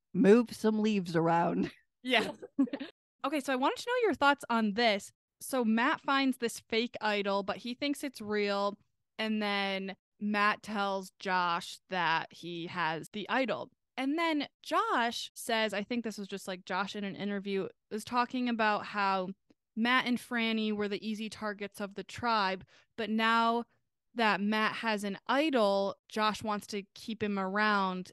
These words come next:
Speaker 2: and he's not really a target anymore, which I found that odd because I feel like normally when someone has an advantage or an idol, it's like, we should get them out to flush that. But Josh is, like, thinking that makes him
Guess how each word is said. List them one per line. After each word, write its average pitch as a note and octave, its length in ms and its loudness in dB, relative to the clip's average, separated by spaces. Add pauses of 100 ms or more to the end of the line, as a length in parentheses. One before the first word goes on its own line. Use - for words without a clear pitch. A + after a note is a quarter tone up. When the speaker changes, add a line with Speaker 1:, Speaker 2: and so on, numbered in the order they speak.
(100)
Speaker 2:
and F3+ 420 -6 (260)
he's G3+ 320 -6
not F#3+ 220 2
really G3 240 0
a F3+ 60 0
target G3+ 400 -2
anymore, D4 320 4
which A#3+ 180 0
I C4+ 140 4
found B4 260 -2
that D4+ 180 2
odd A3 280 2
because G#3+ 240 -6
I A#3 100 2
feel G4+ 400 0
like D4 160 8 (160)
normally C4 340 2
when B3 140 2
someone A#3+ 380 2
has A3 320 0
an G#3+ 60 -4
advantage A3+ 600 0
or A3 80 2
an G#3 160 -4
idol, A#3 360 4
it's F#3+ 120 -2
like, G3+ 180 -2 (200)
we A#3 100 0
should A#3 180 -4
get A3+ 140 0
them G#3 160 0
out G3+ 220 0
to F3 100 -6
flush A#3 500 2
that. F3 380 2
But - 220 0 (240)
Josh G#3+ 440 0
is, G#3+ 200 -2
like, F3+ 360 -2 (260)
thinking A3+ 340 4
that G#3 140 4
makes G#3 240 -2
him F#3+ 220 -2